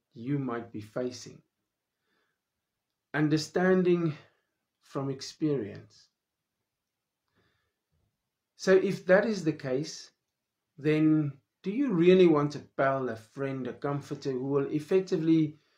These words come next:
be your soulmate, soulmate to the point of just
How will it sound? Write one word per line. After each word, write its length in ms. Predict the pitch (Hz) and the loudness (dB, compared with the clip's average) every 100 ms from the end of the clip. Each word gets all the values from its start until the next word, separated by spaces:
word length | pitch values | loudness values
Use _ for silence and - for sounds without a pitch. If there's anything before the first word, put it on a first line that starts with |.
| _ _ _ _ - | _ _ _ _ -4
be 120 | 170 | 0
your 180 | 175 165 | 4 2
soulmate, 1040 | 156 208 208 208 185 180 175 170 170 170 - | 2 4 4 4 4 4 2 0 -6 -8 -12
soulmate 760 | 143 - 180 175 147 143 143 - _ _ _ | -14 -2 0 2 2 0 -6 -18 _ _ _
to 80 | - | -10
the 120 | 135 | -8
point 420 | 131 - 151 156 143 | -6 -2 2 2 2
of 200 | 135 - | -2 -2
just 300 | 165 151 | -6 -6